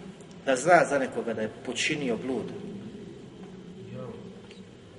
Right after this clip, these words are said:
Dozvoljeno je u onom trenutku kada dođe ta ista osoba da prosi nekome kćerku.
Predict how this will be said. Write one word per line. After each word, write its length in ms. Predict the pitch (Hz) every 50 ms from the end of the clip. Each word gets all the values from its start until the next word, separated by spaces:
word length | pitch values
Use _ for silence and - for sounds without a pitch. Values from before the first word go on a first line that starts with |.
| - - - - - 101 107 107 110 110 101 - - - - - - - - - - - - - - -
Dozvoljeno 540 | 151 180 214 214 214 214 202 202 196 196 185
je 140 | 175 160 156
u 120 | 151 160
onom 220 | 190 214 202 180
trenutku 540 | 160 - 156 156 175 190 214 220 214 - 175 160 -
kada 540 | 170 165 165 175 170 165 156 - - - - - - - -
dođe 320 | 190 220 214 180 165 156 135 -
ta 100 | 156 170
ista 320 | 202 202 - - 165 165
osoba 300 | 190 190 - - 175 151
da 120 | 143 143
prosi 420 | 135 - - 180 185 185 - - 139
nekome 360 | 147 156 - - 135 131 120
kćerku. 480 | 113 - - 117 104 104 101 117 -